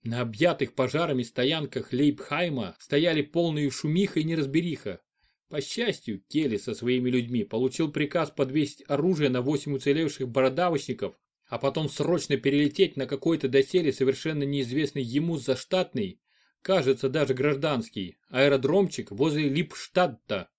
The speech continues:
Перелетев и с грехом пополам приземлившись, Келли с его людьми больше четырёх часов чего-то ждали, сидя в кабинах, наспех укрытых маскировочными сетями А десять,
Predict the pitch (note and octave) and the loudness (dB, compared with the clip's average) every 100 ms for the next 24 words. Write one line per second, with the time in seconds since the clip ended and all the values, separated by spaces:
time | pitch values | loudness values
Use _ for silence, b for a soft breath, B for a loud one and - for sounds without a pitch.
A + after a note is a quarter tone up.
0 | _ _ _ _ - E3+ F3+ - A#3+ A3 | _ _ _ _ -2 0 0 0 0 -2
1 | - A2+ G#2+ B2+ C3 C3+ B2 C3+ B2+ A#2 | -4 -8 -2 -2 0 -2 0 0 0 0
2 | A#2+ A2+ C3+ F3 F#3 D#3 C#3 - _ _ | -2 -2 0 0 -2 -2 -4 -6 _ _
3 | - A#3 G#3 G3 - E3+ E3+ D#3+ D3 D#3+ | 0 2 4 2 0 2 2 0 -2 -4
4 | C#3+ _ _ _ G#2 C#3 E3+ - - C3+ | -6 _ _ _ 0 2 2 -2 -6 0
5 | E3 E3 - D3 G3 F#3+ - D3 F3+ F3+ | 2 2 -2 2 4 4 2 -2 0 0
6 | B2+ C3 F#3 A#2+ F#2 - _ - - E3+ | 0 0 2 2 0 -4 _ -14 -6 -2
7 | C#3+ - C#3+ F#3 F3 B2+ C#3+ E3 - - | -2 0 0 2 2 0 -4 -4 -4 -6
8 | C#3 - - - F#3+ C#3+ - C#3 - D#3+ | -6 -6 -4 2 2 2 -2 -4 -4 -2
9 | E3+ D3 - C#3+ C3 - G3 - C3 B2+ | 0 -2 -2 -6 -4 2 2 2 -2 -2
10 | D#3 D#3+ E3+ D3+ - G2 | -2 -2 0 0 -2 -10